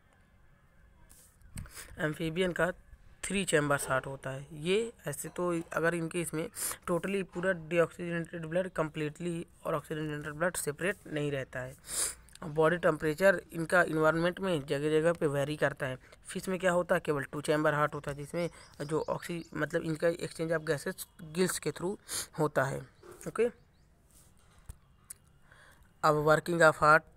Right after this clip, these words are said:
मीन्स कि डबल सर्कुलेशन। तो डबल सर्कुलेशन कैसे कि मतलब एक बार ये हमारी बॉडी के ऊपर वाले पार्ट में जाता है, एक बार फिर नीचे वाले पार्ट में जाता है, तो इसी को मतलब कि डबल सर्कुलेशन बोलते हैं।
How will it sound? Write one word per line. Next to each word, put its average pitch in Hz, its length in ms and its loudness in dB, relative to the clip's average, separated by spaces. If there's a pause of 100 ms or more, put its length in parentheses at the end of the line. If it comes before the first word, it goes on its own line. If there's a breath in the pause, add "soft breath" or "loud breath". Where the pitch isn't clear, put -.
(340)
मीन्स 160 240 -4
कि 160 180 -6 (280)
डबल 160 280 2
सर्कुलेशन। 151 640 2 (560 loud breath)
तो 160 200 0 (500)
डबल 170 160 2
सर्कुलेशन 185 520 2
कैसे 180 320 -2
कि 180 100 -6
मतलब 165 240 -2
एक 175 260 -6
बार 165 260 4 (560 loud breath)
ये 151 300 -2 (400)
हमारी 151 280 -2
बॉडी 165 320 2
के 165 340 -2 (420)
ऊपर 180 240 2
वाले 185 180 4
पार्ट 180 220 0
में 180 100 -4
जाता 180 280 0
है, 185 100 0
एक 156 280 -6
बार 147 140 2
फिर 147 160 -8
नीचे 147 200 -4
वाले 170 120 2
पार्ट 160 200 0
में 151 80 -4
जाता 143 280 -4
है, 143 60 -8
तो 151 140 -14
इसी 156 160 -12
को 160 80 -12
मतलब 156 280 -6
कि 214 120 -8
डबल 160 220 -2
सर्कुलेशन 151 520 -6
बोलते 139 340 -6
हैं। 139 180 -8